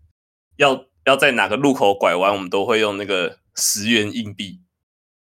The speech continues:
假如说我们遇到右转、左转的情况，我们都会就是掷硬币，然后决定要去右还是要去左，还是要回头这样。然后我们每年用那个硬币找刮，那个什么运-，运彩店，然后我们每年都会赚一千块，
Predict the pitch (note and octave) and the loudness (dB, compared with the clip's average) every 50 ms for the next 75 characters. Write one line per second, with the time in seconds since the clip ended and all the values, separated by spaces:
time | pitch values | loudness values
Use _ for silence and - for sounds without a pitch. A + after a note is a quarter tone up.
0 | _ _ _ _ _ - A2+ A2+ C3 C#3 C3 A#2 G2+ - B2+ B2+ C3 B2+ B2 A#2+ | _ _ _ _ _ -6 -4 -2 0 0 0 0 -2 -2 -2 0 2 2 2 2
1 | G#2+ C3 D3+ D3 C3 A#2+ - - G2+ F2+ G2+ G2 G#2+ G#2+ G2+ A2 F#2+ F#2+ F2 - | 0 0 0 2 2 2 0 -2 -4 -4 -2 -4 -4 -2 -2 -2 -2 -2 -6 -10
2 | - F2+ F#2+ G2+ A#2+ G#2 G2 F2 E2+ F#2+ G2+ A2 G#2+ G2+ F2+ F#2 _ _ _ _ | -12 -12 -10 -8 -8 -6 -8 -8 -10 -8 -6 -4 -4 -4 -6 -8 _ _ _ _
3 | _ _ _ - A2 - - A#2 G#2+ - - - _ _ _ _ _ _ _ _ | _ _ _ -14 -12 -10 -8 -8 -8 -8 -12 -14 _ _ _ _ _ _ _ _
4 | _ - - - G#2+ G2 G#2 A2+ B2 B2+ A2+ G2 A#2+ A2+ G2+ F2 F2+ - _ _ | _ -10 -8 -8 -6 -6 -4 -2 -2 -2 -2 -4 -4 -4 -4 -8 -12 -16 _ _
5 | _ - F2+ A2+ G#2+ G#2+ - - - - - B2+ A#2+ A2+ G2+ F#2+ F#2+ - _ - | _ -8 -2 -2 -2 -2 -2 -2 -4 -2 0 0 -2 -2 -2 -6 -12 -14 _ 0
6 | A2 G#2+ - - A#2+ A2 G#2 G#2+ A2+ G#2 F#2 E2+ - E2 E2+ - G#2 G#2 F#2 G2 | 0 0 0 -2 -4 -4 -2 0 2 2 2 2 -2 -4 -6 -4 -4 -2 -2 -2
7 | G#2+ G2 F#2 - - - - F#2+ F2 - G2+ G2+ G2+ - E2 E2 F#2+ F#2 - - | -4 -6 -8 -10 -10 -6 -4 -6 -2 0 0 0 0 -2 -4 -6 -6 -8 -10 -12
8 | - - - D2 - D#2+ _ - - - _ _ _ _ _ _ _ _ _ _ | -12 -12 -12 -14 -14 -16 _ -20 -20 -20 _ _ _ _ _ _ _ _ _ _
9 | _ _ _ _ _ - C3 C#3 C#3+ C3+ C3 C3 A#2+ G#2+ G#2 G#2 G#2 G2+ G2 G2 | _ _ _ _ _ 0 2 2 4 2 2 2 2 2 0 0 -2 -2 -2 -4
10 | F2+ - _ _ - C#3 C3 C3 C3 B2 A#2+ - - C#3+ B2 A#2+ A2 C3 B2+ A#2+ | -10 -12 _ _ 2 2 4 4 4 2 2 2 2 0 -2 0 -2 -2 -4 -4
11 | G#2 F#2+ - _ _ _ _ _ _ _ _ _ _ _ _ _ _ - - F#2+ | -4 -8 -12 _ _ _ _ _ _ _ _ _ _ _ _ _ _ -2 -2 -2
12 | F#2+ F#2+ - - A#2 G#2 A2 - _ - B2+ B2 A#2 A2+ G#2+ F2 E2 D#2+ - - | -2 -2 0 2 2 2 2 -2 _ -4 -2 -2 -2 -2 -2 -6 -6 -6 -4 2
13 | C3+ C3 C3 - - D3 C3 A2+ - - F2 D#2+ - A#2 G#2+ F2+ E2+ _ - G2 | 0 0 2 2 2 2 2 2 -2 -4 -6 -4 0 0 -2 -2 -2 _ -4 -2
14 | G#2 A2+ A#2+ A#2 A2 G2 F#2+ F#2+ F#2+ G2+ G#2 G#2+ G2 G#2 F#2+ F#2+ F#2+ F#2+ F2+ F2+ | 0 0 0 0 0 -2 -4 -4 -2 -2 -2 0 0 -2 -4 -4 -6 -8 -10 -8
15 | - G2+ - - _ | -6 -8 -8 -8 _